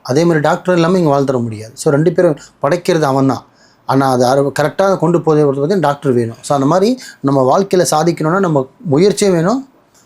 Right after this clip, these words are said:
இறைவனோட நாட்டமும் வேணும். அந்த இறைவனோட நாட்டம் இல்லாம இங்க ஒரு, ஒரு, ஒரு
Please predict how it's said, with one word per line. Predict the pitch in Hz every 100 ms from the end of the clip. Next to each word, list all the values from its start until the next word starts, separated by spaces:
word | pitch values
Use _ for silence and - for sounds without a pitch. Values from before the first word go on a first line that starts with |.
| _ -
இறைவனோட | 135 165 185 160
நாட்டமும் | 131 139 139 156 135
வேணும். | 120 104 _ _ -
அந்த | 135 139
இறைவனோட | 139 196 202
நாட்டம் | 151 160 175
இல்லாம | 156 170
இங்க | 170 147
ஒரு, | 135 127
ஒரு, | 131
ஒரு | 123